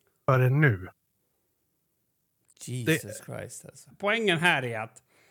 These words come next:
Speaker 2: att för det första så är folk så jävla inkompetenta så att de inte ens vet vad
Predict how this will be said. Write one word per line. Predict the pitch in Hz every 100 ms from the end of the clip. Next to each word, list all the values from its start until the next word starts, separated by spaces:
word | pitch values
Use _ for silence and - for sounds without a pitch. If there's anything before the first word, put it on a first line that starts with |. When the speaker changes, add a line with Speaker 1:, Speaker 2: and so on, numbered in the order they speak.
| _ _ _ -
Speaker 2:
att | 170 -
för | 190
det |
första | 202 226 214 - 247
så | 196
är | 175
folk | - 208 202
så | -
jävla | 165 160 180
inkompetenta | 175 156 143 131 151 170 185 147
så | 147
att | 139
de | 147
inte | 147 165
ens | 165 143 139
vet | 139 254 127 -
vad | 135 160 170 113 123